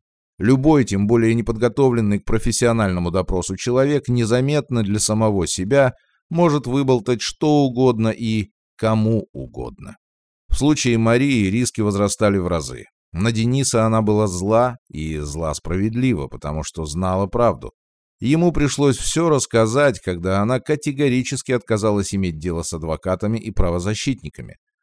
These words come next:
Уже на первой кассации сторона обвинения милосердно поведала, что её прекрасной защитнице доверять не стоит.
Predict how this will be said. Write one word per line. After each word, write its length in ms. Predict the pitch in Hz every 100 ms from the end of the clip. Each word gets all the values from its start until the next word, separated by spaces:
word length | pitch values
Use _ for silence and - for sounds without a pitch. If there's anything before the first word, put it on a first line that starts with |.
| _
Уже 240 | - 120 131
на 140 | 127
первой 400 | - 143 127 107
кассации 680 | 98 110 - 143 139 - 90
сторона 460 | - 110 113 120 113
обвинения 640 | 107 113 131 131 120 113
милосердно 720 | 107 98 92 - 131 127 135
поведала, 640 | - 131 104 101 92 87 87
что 200 | - 85
её 220 | 85 78
прекрасной 580 | - 73 78 71 69 65
защитнице 880 | 107 - - 143 139 135 - 131 - _ _ _
доверять 460 | 131 143 135 117 -
не 100 | 87
стоит. 380 | - 58 50